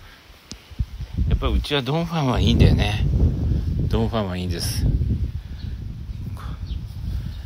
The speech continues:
こっちも野生化。いやー、リモンチェロ。こんなですね。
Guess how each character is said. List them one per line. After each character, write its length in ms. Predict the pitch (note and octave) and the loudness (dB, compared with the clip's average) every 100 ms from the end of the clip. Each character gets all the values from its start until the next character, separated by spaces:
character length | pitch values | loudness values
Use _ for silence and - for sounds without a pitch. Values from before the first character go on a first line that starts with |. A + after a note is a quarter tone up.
| - - - - | -10 -12 -12 -6
こ 100 | - | -6
っ 20 | |
ち 280 | F#2 - - | 0 0 2
も 80 | A2+ | 0
野 180 | E2+ E2 | 2 -2
生 220 | - G2 | 0 -2
化。 260 | F2 F2+ E2+ - - - - - - - - - - - - - - - - - - - _ - _ - - - - - - - - - - - - - - - - - - - - - - | 0 -4 -4 -12 -20 -20 -20 -20 -20 -20 -14 -14 -14 -16 -18 -20 -20 -20 -20 -20 -20 -20 _ -20 _ -20 -20 -20 -20 -20 -20 -20 -20 -20 -20 -20 -20 -20 -20 -20 -20 -20 -20 -20 -20 -20 -12
い 180 | G#2 A#2+ | -8 -6
や 440 | - - - A2+ | -6 -6 -8 -6
ー、 80 | G#2 | -2
リ 100 | A2 | 2
モ 140 | C3+ | 2
ン 100 | C#3+ | 2
チ 140 | C3 C#3+ | 2 4
ェ 20 | |
ロ。 220 | B2 F#2+ - - - - - - - - - - | 4 2 -4 -20 -20 -20 -20 -20 -20 -20 -20 -12
こ 140 | - | -2
ん 80 | A#2 | 0
な 100 | B2+ | 2
で 80 | G2+ | -2
す 140 | - | -4
ね。 340 | F2+ E2+ D#2 | -6 -8 -10